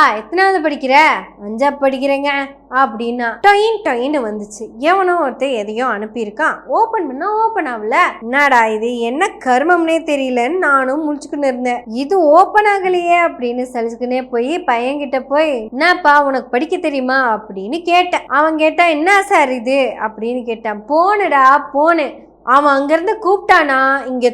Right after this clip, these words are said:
தொட்டுக்கின்னு அப்படியே பேசலாம்" அப்படின்னு சொன்னேன். இப்படியே நான் அந்த பையன்கிட்ட பேசிட்டு இருக்கும்போது டிரின் டிரின்னு கால் வந்துச்சு. எடுத்து என்னப்பான்னு கேட்டா, "உனக்கு ஒரு ஓ டி பி வந்திருக்குன்னு சொல்லு" அப்படின்னா. "நான் ஒரு ஸ்கூல் இன்ஸ்பெக்ஷனுக்காக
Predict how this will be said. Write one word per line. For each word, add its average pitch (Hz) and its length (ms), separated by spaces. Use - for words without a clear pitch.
தொட்டுக்கின்னு 349 480
அப்படியே 262 540
பேசலாம்" 302 640
அப்படின்னு 226 360
சொன்னேன். 277 420
இப்படியே 359 400
நான் 330 220
அந்த 285 120
பையன்கிட்ட 294 400
பேசிட்டு 254 360
இருக்கும்போது 233 480
டிரின் 247 400
டிரின்னு 226 440
கால் 330 300
வந்துச்சு. 240 360
எடுத்து 311 360
என்னப்பான்னு 320 680
கேட்டா, 233 380
"உனக்கு 294 260
ஒரு 285 120
ஓ 403 160
டி 415 220
பி 320 140
வந்திருக்குன்னு 277 640
சொல்லு" 262 400
அப்படின்னா. 196 500
"நான் 277 320
ஒரு 277 120
ஸ்கூல் 359 440
இன்ஸ்பெக்ஷனுக்காக 302 720